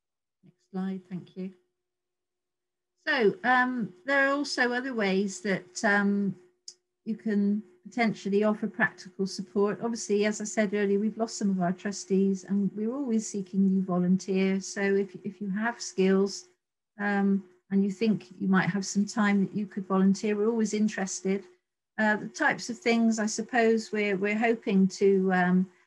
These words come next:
boost our team with are administration and secretarial skills,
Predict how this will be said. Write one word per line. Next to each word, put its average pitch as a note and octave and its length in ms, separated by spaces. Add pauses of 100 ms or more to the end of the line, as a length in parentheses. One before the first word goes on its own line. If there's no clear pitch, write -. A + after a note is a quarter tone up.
(540)
boost A3+ 260
our G3+ 160
team G#3 580 (100)
with G#3+ 500
are F3+ 320
administration G3 720
and F#3+ 100
secretarial G#3+ 640
skills, G#3+ 760